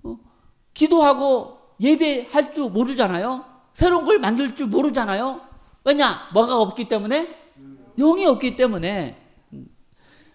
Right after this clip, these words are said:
자, 새는 어디 있을 때? 공중에 날아다닐 때. 물고기는 어디 있을 때? 똑같이 우리 사람은 영혼이 있기 때문에 어디 있어야 행복합니까?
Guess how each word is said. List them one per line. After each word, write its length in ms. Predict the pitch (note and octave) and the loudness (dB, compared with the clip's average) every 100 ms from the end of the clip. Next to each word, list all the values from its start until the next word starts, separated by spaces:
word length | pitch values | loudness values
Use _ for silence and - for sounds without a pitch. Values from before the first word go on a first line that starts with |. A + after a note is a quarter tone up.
| _ _ _ | _ _ _
자, 380 | G3+ F#3+ F3 D#3 | 4 6 6 2
새는 420 | - E4 D4+ C#4+ | 0 0 0 0
어디 300 | G3+ A#3 C#4 | 2 2 2
있을 320 | A#3 - A3+ | -2 -4 -4
때? 260 | C4 D#4 E4+ - - _ _ _ _ _ - _ | 4 4 4 -10 -20 _ _ _ _ _ -20 _
공중에 500 | - D4 - E4 E4 | -4 -2 -2 0 0
날아다닐 640 | G#3+ G#3+ C4+ C4 G#3+ F#3+ | 2 2 2 0 -4 -4
때. 380 | A#3+ A3 D#3 - - _ | -2 -2 -4 -10 -20 _
물고기는 540 | G#3+ A#3+ E4 C#4+ C4+ | -4 0 0 0 0
어디 260 | B3+ C4+ C4 | 0 0 -2
있을 300 | A3+ B3+ B3 | -4 -8 2
때? 260 | D#4 E4 D#4+ - - _ _ _ - _ _ - _ _ _ _ | 4 4 -4 -16 -20 _ _ _ -20 _ _ -20 _ _ _ _
똑같이 600 | F4 F#4+ A#4 A#4 - D#4 B3 | -4 0 0 -2 -4 -6 -4
우리 280 | A3 C#4+ | -2 0
사람은 640 | C#4 D4+ D#4+ D#4 C4+ D4 G3 | -2 -2 0 0 -2 -2 -2
영혼이 380 | A3 D#4+ F4+ C4 | -2 0 0 -2
있기 200 | A#3+ C#4 | -6 -2
때문에 720 | B3 G#3+ A3+ C4 A3 - - - | -2 -2 -2 -2 -2 -6 -18 -2
어디 240 | D4+ D#4+ | 0 2
있어야 220 | C#4+ B3 A3 | 0 0 0
행복합니까? 840 | A3 A3 F#3 F3 A#3 C#4 D4 | 0 -2 -4 -6 -4 -4 -6